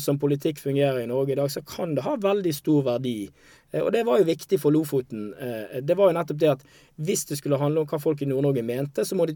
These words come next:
også vinne den kampen i mediene. Og derfor brukte de veldig mye tid på mediearbeid, og på å, liksom, å bruke mediene for å forme argumenter. Næringslivslobbyister vet vi ønsker jo stort sett ikke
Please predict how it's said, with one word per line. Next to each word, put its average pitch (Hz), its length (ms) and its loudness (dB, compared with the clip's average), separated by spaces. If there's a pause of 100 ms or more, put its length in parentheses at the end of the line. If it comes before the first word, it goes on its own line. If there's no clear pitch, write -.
(100)
også 151 160 -2
vinne 143 420 0
den 143 160 0
kampen 139 400 -4
i 147 160 0
mediene. 101 540 -2 (180)
Og - 60 -8
derfor 147 240 -4
brukte 139 240 -4
de 147 80 2
veldig 131 260 -2
mye 139 220 -2
tid 117 440 -10
på 139 140 -2
mediearbeid, 120 800 -4 (400)
og 147 160 2
på 147 140 4 (100)
å, 123 220 -2 (180)
liksom, 131 320 -2
å 127 80 0
bruke 127 400 -4
mediene 123 400 2
for 117 120 -8
å - 40 -12
forme 117 360 -4
argumenter. 107 600 -12 (440)
Næringslivslobbyister 127 1200 0
vet 160 280 2
vi 127 100 -2 (100)
ønsker 143 520 0
jo 135 80 -2
stort 147 320 -4
sett - 180 -6
ikke - 320 -4